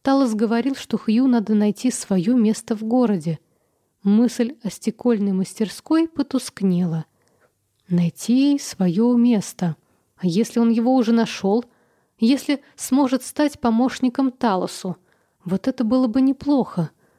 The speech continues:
Но говорить о таких вещах вслух при Генрихе не хотелось. В конце концов, решил Хью, глядя, как хмурится Талос,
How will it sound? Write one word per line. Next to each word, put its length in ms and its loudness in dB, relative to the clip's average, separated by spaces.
Но 140 2
говорить 440 0
о 60 0
таких 380 -4
вещах 380 0
вслух 460 -2
при 140 -2
Генрихе 500 0
не 120 4
хотелось. 720 -4
В 20 -20
конце 380 0
концов, 760 -2
решил 360 -2
Хью, 320 -2
глядя, 400 2
как 300 -6
хмурится 580 0
Талос, 560 -2